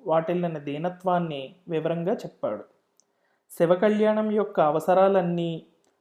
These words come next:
మనసుకు హత్తుకునేలా బోధించాడు. తుదిగా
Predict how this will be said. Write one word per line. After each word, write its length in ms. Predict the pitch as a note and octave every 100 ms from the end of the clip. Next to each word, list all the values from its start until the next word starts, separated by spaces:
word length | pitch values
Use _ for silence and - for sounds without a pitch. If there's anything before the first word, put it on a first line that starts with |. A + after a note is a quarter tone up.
| -
మనసుకు 440 | D#3+ F3 A#3+ A#3
హత్తుకునేలా 720 | G#3 D#3+ - F#3 F#3 F3 E3+ A#3+
బోధించాడు. 680 | F3 D3+ D3+ C#3 C3 A#2+ - _ _ _ _ _ -
తుదిగా 640 | D3 D3+ D#3 D3+ D3 D3